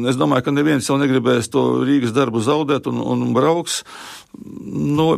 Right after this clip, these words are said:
tas, ka mēs kā pašvaldība maksātu Rīgai, tas ir pilnīgi neiespējami, to normatīvu akti nepieļauj, ja? Jo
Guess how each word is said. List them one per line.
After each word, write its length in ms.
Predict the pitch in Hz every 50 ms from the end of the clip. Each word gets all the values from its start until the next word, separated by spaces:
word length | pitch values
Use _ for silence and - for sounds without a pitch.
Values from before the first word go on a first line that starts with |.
| 147 143 139 - - 143 _ -
tas, 160 | - 143 135 -
ka 100 | - 131
mēs 540 | 117 117 - - - 101 135 143 147 147 - -
kā 120 | - 123 110
pašvaldība 1000 | - 151 165 - - - 139 120 110 113 117 107 110 127 123 120 113 104 117 113 110
maksātu 540 | 123 139 147 - - - 127 123 104 135 127
Rīgai, 300 | 139 147 147 120 131 120 -
tas 140 | 120 -
ir 80 | - 127
pilnīgi 280 | - 143 143 135 135 135
neiespējami, 560 | 190 202 - 123 117 - - - 113 117 113 -
to 80 | 120
normatīvu 480 | 117 127 131 123 117 113 117 131 123 143
akti 240 | 165 165 - 127 123
nepieļauj, 600 | 123 135 - 135 107 107 110 110 - - - 110
ja? 140 | 110 120 135 143 139 - - - - -
Jo 240 | - 113 113 113